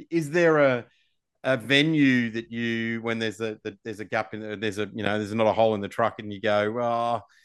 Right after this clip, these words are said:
yeah, I, I can't go to X Y Z track. I've got, uh, commitments at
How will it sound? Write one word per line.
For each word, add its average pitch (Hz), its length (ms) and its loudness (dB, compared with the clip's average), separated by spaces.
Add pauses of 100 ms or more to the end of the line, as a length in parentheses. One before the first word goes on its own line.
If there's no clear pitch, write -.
(400)
yeah, 127 260 -2
I, 131 220 4
I 131 60 2
can't 117 320 -6
go 104 160 -2
to 95 260 -4
X 98 220 -14
Y 98 160 -2
Z 98 220 -2
track. 110 300 -2
I've 98 220 -4
got, 95 160 -4 (240)
uh, 92 140 -2
commitments 98 520 -4
at 98 120 -6